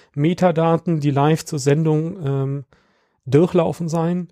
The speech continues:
Und ich hätte das viel, viel eher als Items oder Marks oder sowas, äh, genannt, aber sie, sie hingen halt sehr an diesem Chapters-Begriff, weil den die Podcaster alle k-,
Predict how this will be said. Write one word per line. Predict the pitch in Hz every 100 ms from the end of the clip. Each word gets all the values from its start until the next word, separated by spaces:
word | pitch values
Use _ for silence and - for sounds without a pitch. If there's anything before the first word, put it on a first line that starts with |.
| _ _ _
Und | 139
ich | 139
hätte | 156 147
das | -
viel, | 170 196 180
viel | - 156
eher | 156 156
als | 139 -
Items | 131 156 156 165 156
oder | 135 131
Marks | 127 139 175 - - -
oder | 147 147
sowas, | 139 156 151 - -
äh, | 151 143 143 _
genannt, | 151 139 156 160 -
aber | 143 139 - - - _
sie, | - 147
sie | - - 180
hingen | 135 185 170
halt | 160 156
sehr | - 160
an | 160
diesem | 147 156 139
Chapters-Begriff, | - - 170 - 160 147 - 151 151 160
weil | 143 139
den | 143
die | 139
Podcaster | - 147 143 139 - 160
alle | 143 139
k-, | -